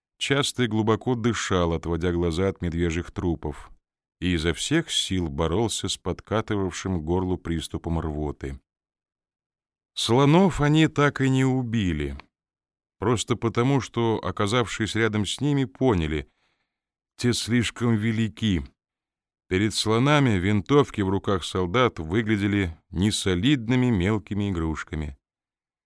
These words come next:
Лейтенант немного подумал и решил оставить их в покое. Весь отряд вздохнул с облегчением. Странное дело.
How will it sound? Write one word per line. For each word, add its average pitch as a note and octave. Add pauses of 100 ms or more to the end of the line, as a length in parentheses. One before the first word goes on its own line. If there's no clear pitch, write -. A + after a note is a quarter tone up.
(380)
Лейтенант A2
немного F2+
подумал G#2+ (720)
и F2+
решил F2
оставить F#2
их F2
в -
покое. D#2 (1200)
Весь F#2
отряд F#2
вздохнул D#2+
с -
облегчением. D2 (1160)
Странное A2+
дело. E2